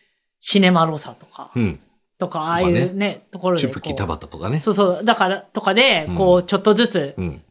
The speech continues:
Speaker 1: 火がついてって、
Speaker 2: うんうんうん。
Speaker 1: ちょっとずつが、まあ、火がついてって、で、そっからこう、なんていうの？
Speaker 2: うん。
Speaker 1: わーっていったじゃないですか。
Speaker 2: そうですね。
Speaker 1: これはやばいぞ、みたいな。
Speaker 2: うん。
Speaker 1: すげえぞ、これ、みたいな。
Speaker 2: そうそうそうそうそうそう。
Speaker 1: っていう方が、
Speaker 2: うん。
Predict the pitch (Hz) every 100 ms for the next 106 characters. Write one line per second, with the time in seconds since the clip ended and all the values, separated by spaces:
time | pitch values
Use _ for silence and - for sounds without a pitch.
0 | _ - 190 151 - 156 - 123 _ -
1 | - 85 85 165 160 175 180 151 143 139
2 | 175 151 - 135 135 - _ 311 - -
3 | _ _ _ _ _ - 240 254 - -
4 | 277 262 - 233 208 165 - - _ 95
5 | 82 - _ _ _ - 143 220 240 -
6 | - 135 - 143 131 120 - - 107 -
7 | - 123 - _ _ _ _ _ _ _
8 | - 143 - 147 139 151 165 - - _
9 | 85 85 65 - _ _ _ _ _ -
10 | - 151 151 185 131 117 127 120 120 -
11 | 151 120 110 92 80 76 69 67 - -
12 | 311 320 349 381 156 139 147 135 - 90
13 | 73